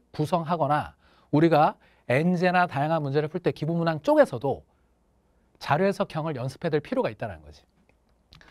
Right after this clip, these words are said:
그리고 핵심 문항 여섯 개 쪽에서는 특징적인 게 뭐냐면, 유전은, 항상 유전은 새롭잖아. 우리 입장에서 새로운데,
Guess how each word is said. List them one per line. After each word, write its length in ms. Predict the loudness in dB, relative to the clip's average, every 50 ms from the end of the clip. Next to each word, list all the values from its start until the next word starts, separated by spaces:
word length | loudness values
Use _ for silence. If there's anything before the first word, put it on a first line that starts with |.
| _ _ _ _ _ -14 -14 -14 -20 _ _ _
그리고 240 | 2 4 6 6 4
핵심 420 | 4 2 -4 -6 -8 -4 -2 0
문항 520 | 0 2 2 2 4 4 4 4 2 -2 -6 -6 -4
여섯 360 | -2 -2 -2 -2 -2 -4 0
개 140 | 0 -2 -2
쪽에서는 680 | 0 -2 0 0 0 -2 -2 -4 -4 -6 -6 -8 -14 -20 -20 -20 -20 _ _ _ -20 _ _ -20 _ _ -20 _ _ _ -20 _ _ -20 _ _ _ _ -20 -20 _ _ _ _ _ _ _ _ _ -20 _ _ _ _ _ -20 _ _ _ -20 _ _ _ _ _ _ _ _ -20 _ _ _ _ _ _ _ _ -20 _ _ _ _ _ -20 -20 _ _ _ _ _ _ _ _ _ _ _ _ _ _ _ _ -20 -20 _ _ _ -2
특징적인 600 | -2 -2 0 0 0 2 2 2 2 0 -2 0
게 80 | 0 0
뭐냐면, 580 | 0 -2 -6 -6 -6 -4 -6 -6 -6 -8 -16 -20 _ _ _ _ _ 0
유전은, 680 | 0 4 4 4 4 4 4 2 2 2 0 -2 -6 -12 -16 -20 -20 _ _ _ _ _ -2
항상 340 | 0 2 4 6 6 6 6
유전은 580 | 2 4 2 2 4 4 2 0 -2 -4 -8 -12 _ -16
새롭잖아. 640 | -4 0 2 2 2 2 4 2 2 2 2 -8 -18 _ _ _
우리 160 | -4 -4 -4 -4
입장에서 400 | -4 -6 -8 -8 -8 -12 -14 -18
새로운데, 640 | -4 -2 0 0 0 0 0 -2 -2 -4 -6 -12